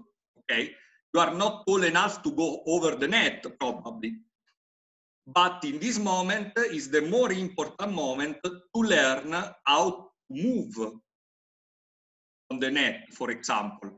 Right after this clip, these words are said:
Talking about block, okay? Uh, for example, we have to, to learn how to translate on the net. We have to learn how to control our body.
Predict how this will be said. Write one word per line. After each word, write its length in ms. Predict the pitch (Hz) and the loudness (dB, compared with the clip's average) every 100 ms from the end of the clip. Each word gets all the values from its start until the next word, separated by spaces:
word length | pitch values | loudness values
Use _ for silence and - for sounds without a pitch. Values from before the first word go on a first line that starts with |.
| _ _ | _ _
Talking 160 | 190 175 | -4 -2
about 460 | 139 151 143 135 | -2 -2 -2 0
block, 440 | 175 156 - - - _ _ _ | 2 2 2 -8 -20 _ _ _
okay? 380 | - 139 127 - - _ _ _ | 0 2 2 -2 -12 _ _ _
Uh, 160 | 123 - | -10 -8
for 200 | - 143 | -4 -2
example, 640 | 185 - 143 147 214 226 - - - | -2 0 0 0 -6 -6 -8 -20 -10
we 120 | 151 | 4
have 300 | 175 170 - | 4 4 0
to, 260 | 165 160 175 165 160 - - | -4 -4 -6 -10 -12 -12 -6
to 120 | 185 180 | -6 -2
learn 540 | 175 226 220 220 226 - - | 4 6 6 2 -2 -4 0
how 180 | 196 214 | 4 4
to 200 | 190 175 | 2 -4
translate 680 | 180 180 175 160 156 202 - | -2 -2 -2 -2 0 0 0
on 140 | 180 139 | -4 -2
the 120 | 139 | 0
net. 400 | 226 147 120 - 110 - _ _ _ _ _ _ _ _ _ | 2 0 -4 -12 -14 -14 _ _ _ _ _ _ _ _ _
We 60 | 170 | 4
have 200 | 185 185 | 4 4
to 80 | 226 | 0
learn 420 | 208 185 180 190 | 4 6 6 4
how 440 | - - 196 226 - | -2 4 6 6 0
to 120 | 190 | -6
control 1040 | - 185 185 - 175 151 151 165 226 - - _ _ _ - | -2 -2 -2 2 4 6 4 2 0 -6 -20 _ _ _ 0
our 360 | 160 151 - - | 2 2 0 2
body. 360 | 175 123 107 | 2 2 -4